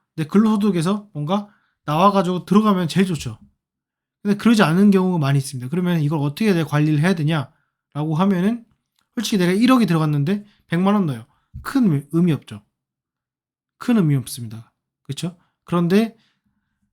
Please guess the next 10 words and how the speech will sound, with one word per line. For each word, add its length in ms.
일억 280
중에서 380
내가 220
삼천만 560
원 100
정도를 720
비중을 400
줄여놨다가 840
떨어졌을 560
때, 340